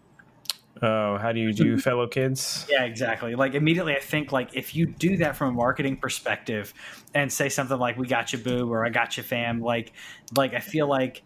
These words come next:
Speaker 2: they
Speaker 1: It's on,
Speaker 2: make
Speaker 1: uh,
Speaker 2: it
Speaker 1: thirty
Speaker 2: being
Speaker 1: Rock.
Speaker 2: organic. That's what it was, yeah. Um,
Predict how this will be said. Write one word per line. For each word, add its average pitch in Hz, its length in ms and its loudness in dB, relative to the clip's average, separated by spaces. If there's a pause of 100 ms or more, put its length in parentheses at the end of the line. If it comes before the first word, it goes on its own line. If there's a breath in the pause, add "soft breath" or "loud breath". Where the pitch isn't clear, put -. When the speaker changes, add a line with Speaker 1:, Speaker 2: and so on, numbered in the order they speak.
(120)
Speaker 2:
they 123 180 2
Speaker 1:
It's 143 60 8
on, 147 140 6
Speaker 2:
make 135 100 4
Speaker 1:
uh, 101 460 2
Speaker 2:
it - 0 -
Speaker 1:
thirty 107 380 0
Speaker 2:
being 123 100 2
Speaker 1:
Rock. - 320 -2
Speaker 2:
organic. 104 320 -10 (240 loud breath)
That's 123 260 -2
what 120 60 -6
it 101 80 -8
was, 95 220 -6
yeah. 104 160 -4 (420 loud breath)
Um, 117 480 0